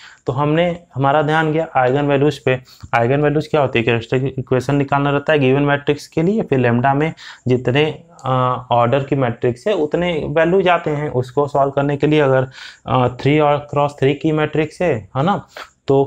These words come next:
क्यूबिक इक्वेशन मिलेगा। तो हमने इसको सॉल्व नहीं किया, हमको पता था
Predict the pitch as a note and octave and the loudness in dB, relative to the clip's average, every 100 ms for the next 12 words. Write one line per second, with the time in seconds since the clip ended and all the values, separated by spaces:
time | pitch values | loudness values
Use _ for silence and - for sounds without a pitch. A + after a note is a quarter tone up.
0 | C#3 C3+ B2 C#3 D3+ D3 C#3 D3 C#3 B2 | 2 0 2 0 0 0 -2 0 2 2
1 | B2+ B2+ B2+ - D3+ D#3 E3+ F3+ - D3 | 2 2 0 -2 -2 0 0 0 -2 -2
2 | - F3 D#3+ E3 C3 A#2 B2+ D#3 D3+ E3 | -2 0 0 2 2 0 0 0 -2 -2
3 | C#3 C3+ D#3 C#3+ | -2 0 0 0